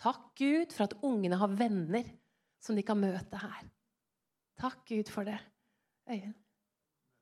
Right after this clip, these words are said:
Ja, møte fine folk. Her sitter de, vet du.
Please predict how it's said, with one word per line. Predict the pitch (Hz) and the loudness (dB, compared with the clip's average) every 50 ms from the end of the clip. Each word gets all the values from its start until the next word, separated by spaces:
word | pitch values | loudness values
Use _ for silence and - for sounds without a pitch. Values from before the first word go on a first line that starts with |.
| _ _ _ _ _ _ _ _ _ _ _ _ _ _ _ _ _ _ _ _ - 214 | _ _ _ _ _ _ _ _ _ _ _ _ _ _ _ _ _ _ _ _ 0 4
Ja, | 220 214 208 214 | 6 6 6 6
møte | 220 220 196 180 - - - | 6 4 4 2 0 -6 -2
fine | - 220 190 175 170 165 | 4 4 4 4 4 2
folk. | 175 165 175 - - - - - _ _ _ _ _ _ _ _ _ _ - | 0 -2 -4 -4 -8 -14 -20 -20 _ _ _ _ _ _ _ _ _ _ 0
Her | - 214 180 180 185 180 | 2 6 6 8 6 6
sitter | - - 208 180 - - - 196 | 4 2 2 2 0 -4 -2 0
de, | 208 208 | 0 2
vet | 185 170 170 - | 0 0 -2 -6
du. | - | -10